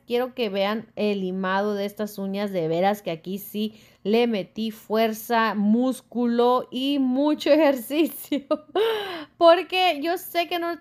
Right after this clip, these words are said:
tal vez no necesitaban demasiado limado, pero sí, mis chicas, la verdad es que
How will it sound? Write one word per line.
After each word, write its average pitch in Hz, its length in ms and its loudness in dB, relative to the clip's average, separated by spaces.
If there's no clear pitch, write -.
tal 285 180 4
vez 294 220 0
no 294 240 0
necesitaban 269 680 -2
demasiado 208 760 0
limado, 214 540 0
pero 208 240 0
sí, 208 220 -6
mis 220 140 -4
chicas, 240 280 -2
la 196 160 0
verdad 175 320 0
es 214 140 -4
que 208 260 -4